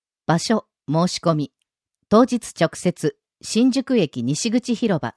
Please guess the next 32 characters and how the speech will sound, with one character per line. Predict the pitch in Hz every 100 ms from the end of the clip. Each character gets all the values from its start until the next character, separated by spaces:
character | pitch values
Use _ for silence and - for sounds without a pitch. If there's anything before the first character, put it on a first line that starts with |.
| _
イ | 156
ベ | 190
ン | 240
ト | 233 220
コ | 220
ー | 196
ナ | 143 117
ー |
へ。 | 113 - _ _ _ _ _ _ _ _
主 | - 180
催、 | - 240 220 - _ -
問 | 170 185
い | 175
合 |
わ | 156
せ。 | 156 147 - _ _ _ _ _ _ _ _
東 | 220 262
京 | - 285
都 | 247 147
建 | 185 220
築 | - 240
士 | 202 175
事 | 170
務 | 202
所 | - 202
協 | 196 170
会、 | - 117 - _ _ _ _ _ _
三 | - 220 262 277
二 | 277 233
零 | 147 165
三 | - 170 147 123
の | 123